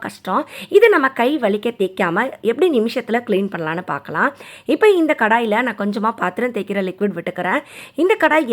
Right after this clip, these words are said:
எந்த அளவு அடி பிடிச்சிருக்கோ அந்த அளவுக்கு நம்ம தண்ணி ஊத்திக்கலாம். தண்ணி ஊத்திட்டு நல்லா இது ஒரு கரண்டி வச்சு அந்த சோப் லிக்விடை கரைச்சி விட்டுருங்க. இப்ப நீங்க பாத்தீங்கன்னாலே தெரியும், அந்த கரை அடியில ரொம்ப ஸ்ட்ராங்கா இருக்கு. நம்ம மிக்ஸ் பண்ணோம்னா அது நமக்கு மேல கூட வரல, அந்த அளவு இது விடாப்பிடியா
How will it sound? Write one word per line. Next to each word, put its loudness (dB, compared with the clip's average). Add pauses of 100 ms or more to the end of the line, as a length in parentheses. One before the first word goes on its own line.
எந்த 2
அளவு 0 (120)
அடி -4
பிடிச்சிருக்கோ 0 (140)
அந்த 0
அளவுக்கு -2
நம்ம -4
தண்ணி 0
ஊத்திக்கலாம். -2 (400)
தண்ணி 6 (120)
ஊத்திட்டு 0 (160)
நல்லா 0 (120)
இது 0
ஒரு -4
கரண்டி -2 (160)
வச்சு -4
அந்த -6
சோப் -6
லிக்விடை -6 (120)
கரைச்சி -4
விட்டுருங்க. -8 (460)
இப்ப -10
நீங்க 0 (100)
பாத்தீங்கன்னாலே 0
தெரியும், -2
அந்த -2 (100)
கரை 0 (140)
அடியில -2 (100)
ரொம்ப -6
ஸ்ட்ராங்கா -2
இருக்கு. -6 (400)
நம்ம 0
மிக்ஸ் -2
பண்ணோம்னா 0
அது -4
நமக்கு -4 (100)
மேல -2
கூட -2 (100)
வரல, -4 (120)
அந்த -4
அளவு -4
இது -6
விடாப்பிடியா -2